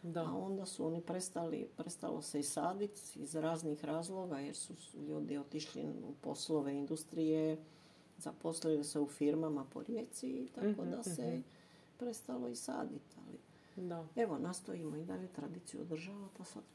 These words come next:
Speaker 2: koliko smo uspješni, vrijeme će pokazati.
Speaker 1: Da, jasno.
Speaker 2: Tako.
Speaker 1: Dobro. E, sad malo nešto o mlinu danas, u biti, o nekakvim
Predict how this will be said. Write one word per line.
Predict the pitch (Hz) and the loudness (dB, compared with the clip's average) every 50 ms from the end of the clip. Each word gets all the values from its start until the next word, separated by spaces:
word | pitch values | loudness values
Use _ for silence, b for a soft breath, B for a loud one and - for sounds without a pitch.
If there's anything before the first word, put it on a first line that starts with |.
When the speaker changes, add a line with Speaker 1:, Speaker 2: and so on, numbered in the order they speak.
| - | -10
Speaker 2:
koliko | - 196 180 170 - 180 170 | -8 -8 -8 -6 -8 -10 -10
smo | - - 156 156 | -8 -4 -4 -4
uspješni, | 185 - - - - 190 185 - - 202 196 - - - - - | -4 -6 -6 -4 -4 -4 -4 -6 -8 -8 -8 -8 -10 -12 -4 2
vrijeme | 220 247 233 175 143 135 | 6 8 8 8 8 4
će | - 147 | 2 -4
pokazati. | - - - - - 151 147 147 - - - - 180 | -4 -6 -12 -10 -8 -8 -8 -8 -10 -12 -8 -4 2
Speaker 1:
Da, | 160 165 156 151 147 - - - - - - - | 4 4 4 4 0 -8 -14 -18 -20 -20 -16 -12
jasno. | 170 160 160 151 - 170 - - - - | -10 -10 -10 -8 -10 -10 -8 -8 -8 -10
Speaker 2:
Tako. | 160 - - - - - - - - - - - - - - - - - - - - - - | -10 -14 -18 -20 -20 -20 -20 -20 -20 -20 -20 -20 -20 -20 -20 -20 -20 -20 -20 -14 -14 -8 -6
Speaker 1:
Dobro. | 190 175 170 156 151 165 190 226 233 - - - - - - B B B B B B B B B B B B B | 0 2 2 2 2 2 2 0 0 -2 -12 -20 -20 -20 -20 B B B B B B B B B B B B B
E, | B 240 | B 2
sad | 220 - 233 226 220 | 4 6 6 6 8
malo | 220 220 220 214 202 | 8 10 12 12 12
nešto | 196 202 208 214 214 - - - 180 175 175 - | 12 12 12 10 10 6 6 8 8 8 8 8
o | 190 185 185 180 175 170 160 - - - | 8 10 10 12 10 10 8 4 0 0
mlinu | 165 170 180 175 170 165 | 4 6 6 8 8 6
danas, | 151 - 160 143 139 135 139 151 - - - - | 6 6 4 4 4 2 0 -4 -4 -6 -6 -8
u | - | -8
biti, | - - 165 - - - 156 | -8 -8 -10 -6 -4 -2 0
o | 151 | 4
nekakvim | 156 156 151 151 147 - - 151 147 147 147 | 4 4 6 4 2 4 2 2 2 2 0